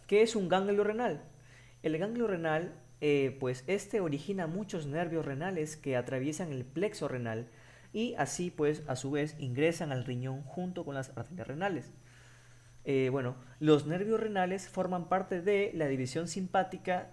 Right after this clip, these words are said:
en este caso del sistema nervioso autónomo. Bueno, en su mayoría de estos nervios,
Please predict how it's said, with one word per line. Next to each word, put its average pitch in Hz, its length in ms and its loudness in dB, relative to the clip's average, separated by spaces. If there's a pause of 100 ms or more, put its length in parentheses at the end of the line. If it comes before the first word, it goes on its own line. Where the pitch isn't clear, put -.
(100)
en 110 100 -6
este 117 220 -8
caso 143 280 -4
del 139 100 0
sistema 160 460 -4
nervioso 110 500 -6
autónomo. 110 480 -4 (1040)
Bueno, 117 220 -4 (400)
en 180 160 4
su 185 100 -4
mayoría 160 500 4
de 143 80 2
estos 160 280 -2
nervios, 147 580 -2